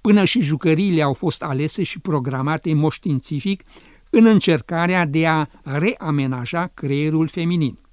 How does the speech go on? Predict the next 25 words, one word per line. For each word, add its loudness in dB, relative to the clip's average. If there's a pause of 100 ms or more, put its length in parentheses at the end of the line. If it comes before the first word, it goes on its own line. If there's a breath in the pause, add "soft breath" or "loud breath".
(340)
Timp 4
de 6
câțiva 0
ani, 4 (360 soft breath)
lucrurile 2
păreau 2
că -2
merg 0
bine. -4 (680)
Curând 4
însă, 4 (160)
realitatea 2
a -2
străbătut 2
prin 0
fisurile 0
visului 2
experimentatorilor. -4 (920)
Chiar 2
și -2
în 6
climatul 2
egalitar -2
al -6
kibuțului, -2